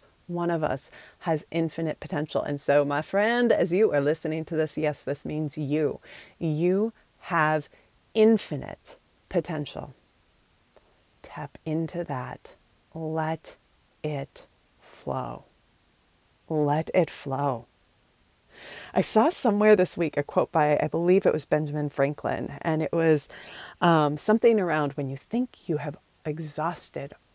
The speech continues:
all options, you haven't." I just loved this. I just absolutely loved this,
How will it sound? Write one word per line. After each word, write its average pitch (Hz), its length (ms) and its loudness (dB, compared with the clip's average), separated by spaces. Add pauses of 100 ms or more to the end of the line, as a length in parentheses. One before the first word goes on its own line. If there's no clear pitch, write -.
(120)
all 175 320 8
options, - 800 -6 (1200)
you 147 320 -8
haven't." - 840 -14 (2000)
I 165 200 -4
just - 580 -2 (720)
loved 170 800 -4
this. - 600 -4 (400)
I 190 80 2
just 269 320 0
absolutely 180 600 -2
loved 151 560 -4
this, - 480 -8